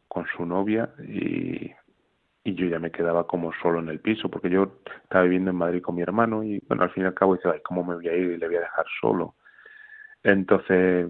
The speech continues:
yo estaba viviendo con, con mi hermano y, y él dice, "Oye, mira, me voy a ir con, con mi pareja". "Ah, pues perfecto, no, no hay problema". Y, y luego también,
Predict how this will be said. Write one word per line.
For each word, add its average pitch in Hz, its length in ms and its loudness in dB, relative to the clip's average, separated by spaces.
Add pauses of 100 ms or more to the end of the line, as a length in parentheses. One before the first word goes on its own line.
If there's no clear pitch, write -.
(160)
yo 87 180 -6
estaba 87 180 0
viviendo 85 340 -2
con, 85 500 -6 (560)
con 90 200 -2
mi 90 80 0
hermano 90 560 -4 (480)
y, 87 1000 0 (1400)
y - 100 -2
él 87 240 -2
dice, 85 200 -4
"Oye, 92 160 0
mira, 87 200 -4
me 85 140 -8
voy 85 120 -4
a 87 40 -2
ir 87 120 -8
con, 87 360 -6
con 87 180 -8
mi 85 100 -4
pareja". 110 640 -4 (420)
"Ah, - 100 2
pues - 160 -18
perfecto, - 480 -12
no, 82 120 -12
no 85 240 -14
hay 82 60 -10
problema". 82 480 -4 (640)
Y, 92 1040 4 (1500)
y 107 140 2
luego 92 320 2
también, 92 540 -2